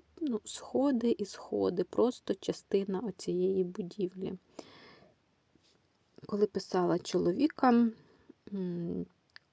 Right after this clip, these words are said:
ф-, фарба потекла, не зуміла я її повністю проконтролювати і обличчя затемнила. Ну, це ви потім побачите, воно не, не трагічно, не,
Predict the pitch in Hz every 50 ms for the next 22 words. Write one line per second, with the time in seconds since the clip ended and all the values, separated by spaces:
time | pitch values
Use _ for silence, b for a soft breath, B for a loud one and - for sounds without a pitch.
0 | _ _ _ - - - - - - _ - 185 180 180 - 165 175 - - 156
1 | 151 _ _ _ - 180 _ _ 165 - _ - 175 175 175 185 247 277 _ _
2 | B B B B B B B B B - 240 208 208 196 190 202 196 196 196 196
3 | 190 185 180 180 185 185 - 208 202 196 196 185 196 202 _ _ - - 214 208
4 | 190 196 196 196 190 - - - - - _ - 208 _ - 214 208 208 - -
5 | 202 202 202 202 208 220 233 269 311 320 _ - - 226 208 - - 214 226 240
6 | 240 B B B B B B B B B B _ 320 214 202 196 208 208 226 240
7 | 240 _ _ - - - - 226 226 233 233 233 226 226 208 214 - - 202 -
8 | 214 - _ - 214 196 190 185 185 185 190 190 196 196 202 - _ _ B B
9 | B B B B B B B 370 381 330 _ - 202 175 185 - _ - 208 190
10 | - - 214 - - 254 247 285 359 415 392 - - 277 _ - - 254 240 233
11 | 226 220 226 220 214 214 214 220 214 208 202 202 196 196 196 196 190 190 196 190
12 | 190 190 180 _ - 196 190 190 190 233 277 302 311 - - - - 247 240 233
13 | 220 202 185 185 180 180 175 175 175 175